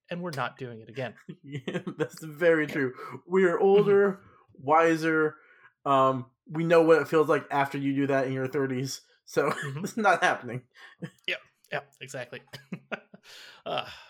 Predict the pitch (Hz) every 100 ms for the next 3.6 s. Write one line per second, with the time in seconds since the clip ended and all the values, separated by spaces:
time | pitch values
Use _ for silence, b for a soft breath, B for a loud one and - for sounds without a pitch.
0 | B 151 143 127 117 - 165 175 - 202
1 | 202 285 311 202 185 - 160 151 147 147
2 | 160 - 156 131 123 - 120 135 127 123
3 | 123 120 113 110 120